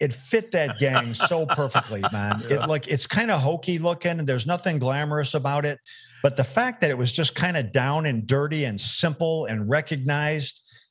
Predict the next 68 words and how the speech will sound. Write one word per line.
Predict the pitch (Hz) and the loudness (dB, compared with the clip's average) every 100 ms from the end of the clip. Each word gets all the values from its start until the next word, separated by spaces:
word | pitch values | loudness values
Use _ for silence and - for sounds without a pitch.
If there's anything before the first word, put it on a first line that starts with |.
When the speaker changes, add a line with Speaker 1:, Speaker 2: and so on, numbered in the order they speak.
| - | -2
Speaker 1:
like, | 127 117 - - | 0 0 -6 -2
that | 120 208 | 0 2
all | 180 208 240 | 0 0 0
worked | 180 208 202 | 0 -2 -2
to | - | 0
our | 175 165 | 2 2
Speaker 3:
Mm-hmm. | |
Speaker 1:
advantage. | 143 139 180 120 - - _ _ _ _ - | 0 0 -2 -6 -10 -12 _ _ _ _ -4
Speaker 2:
And | 202 170 | -2 0
one | 208 277 | 0 0
thing | 254 | 2
I | |
wanna | 175 165 | 2 2
put | 139 156 | 0 -2
in | 143 | -2
perspective, | 127 - 143 - - | -6 0 0 0 -2
too, | 139 | -2
this | 151 - - | -2 -6 -2
comes | 165 151 | 0 2
out | 147 | 2
of | 135 | 0
your | 123 | -2
book, | 135 | -4
too, | - 135 | -2 -2
but | 127 | 2
also | 127 - | 2 -2
from | - 120 | -6 -6
Steve | - 139 - | -2 -2 2
Cook. | 135 123 | 0 0
But | 131 | 0
there, | 170 | 0
you | 160 180 | 0 0
know, | 147 | 0
you | 139 | 0
say | 151 170 | -2 -2
there | 147 | -2
were | 139 | -4
four | - 196 180 | -2 -2 -2
major | 165 147 131 | -2 -2 2
outlaw | 143 143 135 | 2 2 -2
clubs, | 123 - 123 113 113 - - - - | 0 0 0 0 -6 -12 -14 -20 -2
are | 147 | 0
the | 127 | 0
Pagans | 117 180 175 185 165 | -2 0 0 -4 -4
in | 165 | -4
the | 165 135 | -2 0
East, | 123 123 - | 0 -2 0
the | 127 | 0
Outlaws | 139 147 143 139 | 2 0 0 -2
in | 147 | -4
the | |
Midwest, | 139 143 120 110 110 - - | -4 -2 0 0 0 -4 -4
which | 127 - | 0 0
I | 143 | 0
knew | 135 | -2
about | 120 120 113 139 | 0 2 0 -2
being | 123 | -6
from | 120 | -4
there, | 127 123 | -2 -2
the | 113 | 0
Banditos | 123 143 139 139 139 127 | 0 0 0 -2 -2 -4
in | 117 | -2
Texas, | 135 117 - 120 | 0 0 -2 0
we | 127 | 0
obviously | 123 - | 0 -4
heard | 127 127 | -4 -2
about | 123 117 | -2 0
them. | 135 123 | -2 -4